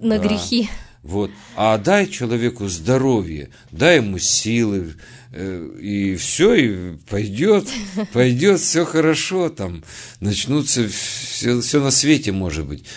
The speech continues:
Speaker 2: Мы просто самих себя не знаем. Мы не знаем, что за нами мож-, могут такие вот вещи случаться.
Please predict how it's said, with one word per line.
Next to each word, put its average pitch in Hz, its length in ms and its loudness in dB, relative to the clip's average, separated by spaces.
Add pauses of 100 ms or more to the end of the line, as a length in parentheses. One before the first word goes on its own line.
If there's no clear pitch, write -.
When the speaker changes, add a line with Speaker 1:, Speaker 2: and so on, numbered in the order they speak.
(100)
Speaker 2:
Мы 78 120 -8
просто 101 360 4
самих 107 360 0
себя 107 260 0
не 107 160 -2
знаем. 95 540 -4 (580)
Мы 87 100 -4
не 95 120 -2
знаем, 92 380 0
что 85 240 -4
за 82 240 -4
нами 85 300 -2
мож-, 82 280 -4
могут 80 420 -6
такие 78 280 -6
вот 76 200 -8
вещи 85 260 -4
случаться. 78 580 -8